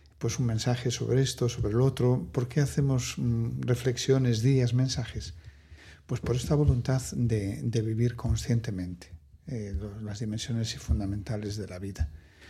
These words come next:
Que exista esta jornada es porque nos hemos dado cuenta t-, también nosotros de que son, eh, que es una dimensión fundamental de,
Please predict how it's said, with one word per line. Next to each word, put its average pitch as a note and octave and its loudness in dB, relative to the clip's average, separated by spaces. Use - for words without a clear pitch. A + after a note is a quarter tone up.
Que A#2+ 2
exista A#2+ 2
esta B2+ 4
jornada D3+ 2
es C#3 -2
porque B2+ -2
nos B2 4
hemos B2+ 4
dado A2+ 4
cuenta A#2+ 4
t-, - -8
también A2 2
nosotros B2+ -2
de B2 0
que A#2+ 0
son, B2+ 0
eh, A2+ 0
que C3 2
es - -2
una B2 4
dimensión A2 0
fundamental G#2+ -4
de, F#2 -6